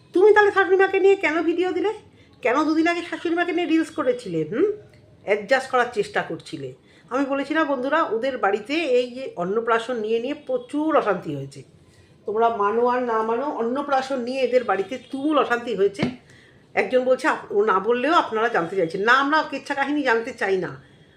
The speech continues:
আমি তো জানতে চাইও না। আমি কখনো কারুর বাড়ি কেচ্ছা হ্যালো বলে ফোন করে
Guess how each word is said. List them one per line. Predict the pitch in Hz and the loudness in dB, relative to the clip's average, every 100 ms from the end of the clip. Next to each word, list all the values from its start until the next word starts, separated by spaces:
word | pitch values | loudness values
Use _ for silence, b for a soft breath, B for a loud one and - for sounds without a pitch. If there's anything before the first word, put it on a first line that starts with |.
| - | -2
আমি | 208 247 | 0 2
তো | 294 | 0
জানতে | 277 269 302 | 0 -2 -4
চাইও | - 226 233 165 | 0 4 4 4
না। | 143 139 - - | 0 -12 -20 -8
আমি | 185 226 | -2 0
কখনো | 226 - 247 | 0 -2 -2
কারুর | 240 214 226 | 0 2 2
বাড়ি | 226 | 0
কেচ্ছা | 226 233 220 - 240 220 | -2 -4 -6 -2 2 2
হ্যালো | 185 233 | 4 4
বলে | 226 226 226 | 6 6 6
ফোন | 208 220 | 4 0
করে | 226 233 233 | 2 6 6